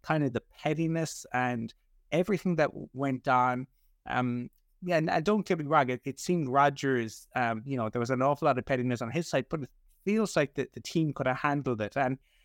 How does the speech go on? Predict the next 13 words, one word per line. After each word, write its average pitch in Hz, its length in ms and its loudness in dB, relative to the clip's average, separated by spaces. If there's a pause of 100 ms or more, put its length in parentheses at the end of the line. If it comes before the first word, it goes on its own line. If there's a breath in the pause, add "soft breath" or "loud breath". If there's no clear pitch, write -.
(220)
um, 131 400 -4 (180)
Andrew 165 260 0
Brandt 143 560 0
was 123 680 0
kind 127 160 0
of 110 120 -2
tweeting 127 380 -2
today 123 380 0
about 113 380 2 (100)
how 117 600 0
it 123 120 -4 (180)
demonstrates 135 840 0
that 120 220 0